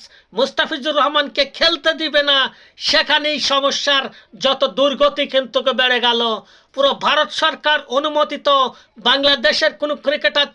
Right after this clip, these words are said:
চলবে না। এখন ঠেলা বোঝেন, অস্ট্রেলিয়া তারা সিদ্ধান্ত নিয়েছে, ইংল্যান্ড তারা সিদ্ধান্ত নিয়েছে, কোনো ক্রিকেটার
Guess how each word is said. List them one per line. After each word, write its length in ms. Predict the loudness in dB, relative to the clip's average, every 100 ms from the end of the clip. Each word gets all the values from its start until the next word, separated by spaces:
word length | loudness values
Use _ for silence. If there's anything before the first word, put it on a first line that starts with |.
| 0
চলবে 340 | 0 2 0 2
না। 80 | 2 0 -4 _ -2 0
এখন 240 | 0 -2 -4 -2
ঠেলা 260 | 2 2 4 2
বোঝেন, 360 | 2 0 0 -4 -14 _ _ -4
অস্ট্রেলিয়া 680 | -2 -4 -2 0 2 2 2
তারা 160 | 0 0
সিদ্ধান্ত 560 | -2 -6 -2 0 0 0 0
নিয়েছে, 380 | 0 -2 -2 -2 -2 -6 _ _ _ _ _ _ -4 -2
ইংল্যান্ড 360 | 0 2 2 0 0
তারা 160 | 0
সিদ্ধান্ত 580 | 0 -4 -4 -2 -2 -2 -2
নিয়েছে, 360 | 0 -2 0 0 0 -6 _ _ _ -4
কোনো 160 | -2 -4 -4
ক্রিকেটার 480 | -4 0 0 0 0